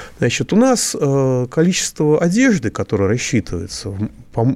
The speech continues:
по, входит в прожиточный минимум, и вообще в ц-, всех непродовольственных товаров рассчитывается очень просто. Пятьдесят процентов от продуктового пайка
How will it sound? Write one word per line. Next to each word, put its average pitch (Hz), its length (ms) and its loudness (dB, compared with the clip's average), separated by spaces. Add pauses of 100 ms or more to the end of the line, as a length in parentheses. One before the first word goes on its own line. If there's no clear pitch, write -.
(200)
по, 101 500 0
входит 113 300 0
в - 20 -20
прожиточный 104 500 -2
минимум, 101 400 -4 (640)
и 131 100 4
вообще 151 200 4
в - 80 -4
ц-, - 160 -8
всех - 260 -2
непродовольственных 131 720 0
товаров 101 420 -2
рассчитывается 170 580 -2
очень 151 200 -2
просто. 107 380 -6
Пятьдесят - 460 0
процентов 131 720 -2 (400)
от - 160 -8
продуктового 127 640 2
пайка 220 420 0